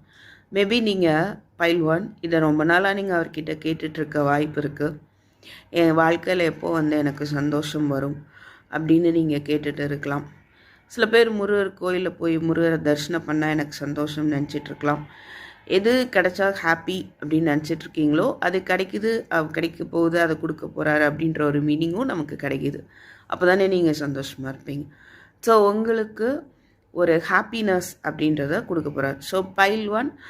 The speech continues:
ஆ, ஹாப்பி, ஆ, அப்படின்னு வந்துட்டு கமெண்ட்ல டைப் பண்ணுங்க. ஓகேவா? நெக்ஸ்ட்டு,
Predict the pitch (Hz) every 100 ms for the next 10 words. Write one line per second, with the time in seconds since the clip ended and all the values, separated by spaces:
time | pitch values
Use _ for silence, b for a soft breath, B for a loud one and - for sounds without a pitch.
0 | B B B _ 151 147 151 165 165 -
1 | 175 - - _ _ - 160 156 147 143
2 | 143 143 147 147 147 - - 151 151 143
3 | 147 147 143 143 220 233 175 170 165 165
4 | 165 151 147 147 143 156 196 - B B
5 | B B _ 180 - 170 165 214 - _
6 | _ _ _ - - _ _ _ _ 156
7 | 151 147 _ _ _ _ _ B B B
8 | B _ 190 180 - - 139 175 254